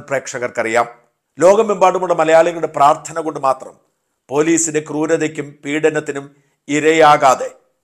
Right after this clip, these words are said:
തലനാരിഴയ്ക്ക് മറുനാടൻ രക്ഷപ്പെടുകയായിരുന്നു. കഴിഞ്ഞ വർഷം ജൂലൈയിൽ സുപ്രീം കോടതി തൽക്കാലത്തേക്ക് അറസ്റ്റ്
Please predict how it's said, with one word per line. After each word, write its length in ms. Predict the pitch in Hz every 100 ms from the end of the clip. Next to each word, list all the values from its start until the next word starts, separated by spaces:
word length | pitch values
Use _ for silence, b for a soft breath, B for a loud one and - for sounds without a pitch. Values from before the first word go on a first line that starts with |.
| _
തലനാരിഴയ്ക്ക് 720 | 147 160 165 151 147 139 135 135
മറുനാടൻ 400 | 139 139 135 127 - -
രക്ഷപ്പെടുകയായിരുന്നു. 840 | 131 - 127 127 117 113 117 117 123 _ _ _ -
കഴിഞ്ഞ 240 | 165 196 185
വർഷം 240 | 147 - - 143 139
ജൂലൈയിൽ 480 | 160 151 92 76 78 _ -
സുപ്രീം 340 | 156 170 165 151
കോടതി 280 | 117 98 - _ -
തൽക്കാലത്തേക്ക് 800 | 147 147 165 156 156 147 151 139 - b b 139
അറസ്റ്റ് 380 | 151 165 - 175